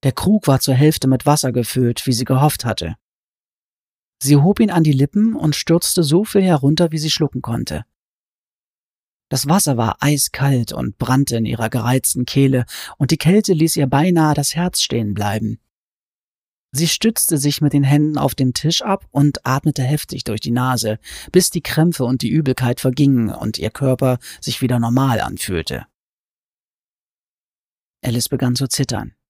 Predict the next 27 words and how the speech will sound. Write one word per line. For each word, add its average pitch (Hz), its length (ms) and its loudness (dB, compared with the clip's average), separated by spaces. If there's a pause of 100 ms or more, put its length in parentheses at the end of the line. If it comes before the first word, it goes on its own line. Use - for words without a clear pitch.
(1160)
Jetzt, - 520 0 (180)
da 120 120 0
sie 120 120 -2
den 127 160 0
schützenden 143 680 0
Kokon 151 500 2
der 123 120 -2
Decken 139 320 -2
verlassen 120 520 0
hatte, 131 300 0 (500)
merkte 135 400 2
sie, 139 200 -2
wie 147 80 -4
kalt 170 300 -2
es - 140 -6
war. 131 280 -4 (1040)
Sie 156 120 -2
dachte 190 260 0
an 151 120 2
das 143 180 0
Feuer, 143 480 4
das 127 180 0
sie 120 120 -4
im 120 140 0
Nebenraum 131 520 2
knistern 123 500 0
hörte, 127 320 0